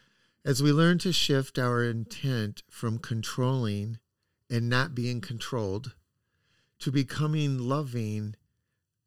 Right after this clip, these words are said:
to ourselves and others, the heart opens and joy is the result. Deep and abiding happiness and joy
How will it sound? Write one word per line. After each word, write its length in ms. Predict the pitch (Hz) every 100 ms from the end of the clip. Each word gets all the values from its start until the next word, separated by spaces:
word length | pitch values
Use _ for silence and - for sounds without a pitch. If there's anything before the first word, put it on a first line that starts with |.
| _ -
to 340 | - 131 123
ourselves 680 | 120 120 120 - 139 127 -
and 100 | 110
others, 560 | 110 110 139 151 - - _ _ _ _ _ - _ _ _ -
the 180 | 131 120
heart 300 | 139 160 -
opens 600 | 160 143 123 107 110 - - _ _ _ -
and 220 | 120 120
joy 300 | 95 123 127
is 320 | 131 123 107
the 120 | - 120
result. 760 | 120 104 120 123 117 - - _ _ _ _ _ _ -
Deep 380 | 110 139 170 175
and 140 | 170
abiding 480 | 160 139 139 135 123
happiness 680 | 120 131 127 131 127 120 120
and 100 | 113
joy 600 | 123 127 117 104 104